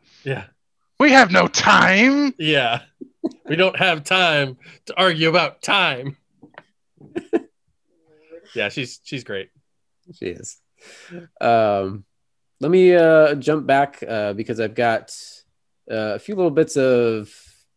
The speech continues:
Speaker 1: Oh,
Speaker 3: horror
Speaker 1: real
Speaker 3: related.
Speaker 1: quick.
Speaker 3: Oh.
Speaker 1: I, the last thing I wanna say about this is, uh, what I think the movie is, is some sort of Birth of the Federation thing.
Speaker 3: Oh, okay.
Speaker 1: 'Cause that's, like,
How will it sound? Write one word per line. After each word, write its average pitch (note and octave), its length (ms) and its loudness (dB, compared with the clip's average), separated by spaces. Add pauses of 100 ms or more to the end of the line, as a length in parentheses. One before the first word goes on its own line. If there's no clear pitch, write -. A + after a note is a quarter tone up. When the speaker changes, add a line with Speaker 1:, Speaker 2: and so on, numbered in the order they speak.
(380)
Speaker 1:
Oh, G#3 340 2 (140)
Speaker 3:
horror F#3+ 140 2
Speaker 1:
real D3+ 60 4 (120)
Speaker 3:
related. G#3 60 -6
Speaker 1:
quick. D#3 300 -2 (380)
Speaker 3:
Oh. C#3+ 160 -6
Speaker 1:
I, D#3+ 560 -4
the C3+ 160 -4
last D3+ 220 -2
thing D3 120 -2
I C3+ 40 -2
wanna B2 180 -4
say B2 140 -4
about A2 220 -6
this A2 200 -8
is, G#2 220 -10 (500)
uh, A#2+ 180 -4
what C#3+ 220 -2
I F#3+ 140 0
think F#3 200 -2
the D3+ 60 -6
movie C#3+ 300 0
is, F#3 320 -6 (180)
is C3+ 160 -8
some D3+ 320 -4
sort C#3+ 320 -4
of B2 160 -8
Birth B2 240 -8
of G#2+ 80 -16
the G2+ 100 -12
Federation F#2 520 -14
thing. - 200 -20 (1120)
Speaker 3:
Oh, A2+ 220 -2
okay. F2 280 -10 (500)
Speaker 1:
'Cause A#2 320 -12
that's, B2+ 300 -6
like, A2+ 340 -8